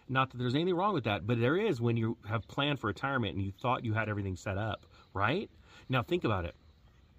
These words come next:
I told you that story where they had to go back because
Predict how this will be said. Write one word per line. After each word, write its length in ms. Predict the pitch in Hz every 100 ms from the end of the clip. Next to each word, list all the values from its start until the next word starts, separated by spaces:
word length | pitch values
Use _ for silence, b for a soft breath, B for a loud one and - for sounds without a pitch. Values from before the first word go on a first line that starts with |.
| - - -
I 60 | 123
told 220 | - 135
you 60 |
that 140 | 127 107
story 460 | - 127 143 104 - B B -
where 220 | 120 117
they 100 | 120
had 100 | 127
to 60 |
go 80 | 110
back 300 | 98 143 139
because 320 | 117 120 113